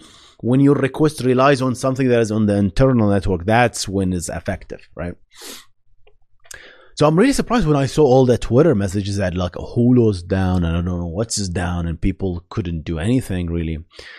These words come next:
Yeah, I was really surprised. But from what they described, it's not really that bad. Well, we're gonna continue.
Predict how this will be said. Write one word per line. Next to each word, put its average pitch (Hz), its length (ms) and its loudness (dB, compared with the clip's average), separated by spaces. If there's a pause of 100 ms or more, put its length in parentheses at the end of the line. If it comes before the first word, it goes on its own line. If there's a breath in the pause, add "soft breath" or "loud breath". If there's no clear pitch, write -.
(760 loud breath)
Yeah, 107 260 0
I 98 60 -2
was 113 180 2
really 110 160 0
surprised. 87 480 -4
But 90 140 -6 (180)
from 120 240 0
what 104 300 0
they 113 180 4
described, 156 560 2
it's 95 120 -2
not 127 180 2
really 120 580 6
that 92 400 0
bad. 76 420 -4 (1200 loud breath)
Well, 196 220 4
we're 180 160 0
gonna 180 140 4
continue. 160 500 2